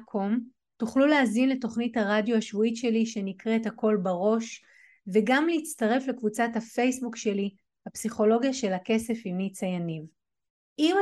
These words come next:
אתם עדיין לא עוקבים אחריי בפייסבוק, באינסטגרם או ביוטיוב, זה בדיוק הזמן לעשות את זה.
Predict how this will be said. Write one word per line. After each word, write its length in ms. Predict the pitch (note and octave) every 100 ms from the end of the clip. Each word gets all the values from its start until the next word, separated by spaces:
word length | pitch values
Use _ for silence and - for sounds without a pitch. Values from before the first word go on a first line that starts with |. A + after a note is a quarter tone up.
| F#4
אתם 140 | D#4
עדיין 420 | C#4 C#4 C4+ C4
לא 140 | C4+ F#4+
עוקבים 320 | F#4+ G#3+ F#3
אחריי 460 | - F3+ D#3+ D#3+ F#3
בפייסבוק, 840 | A#3 A#3 - C4+ A#3 A#3 F3 F3+
באינסטגרם 840 | G3 A#3 C#4 C4+ - A3 F#3+ F3+ F3+
או 220 | A3+ D#4
ביוטיוב, 580 | F#4 D4 A3+ A3+ A3+ A3+ - _ _
זה 200 | F3 G3
בדיוק 640 | F#3 F#3+ F#3+ G3+ D#4 F4 - G3
הזמן 440 | F3 F3+ G3+ G#3 G#3+
לעשות 520 | F3+ F3+ - F3+ F3+
את 120 | E3+
זה. 120 | D3+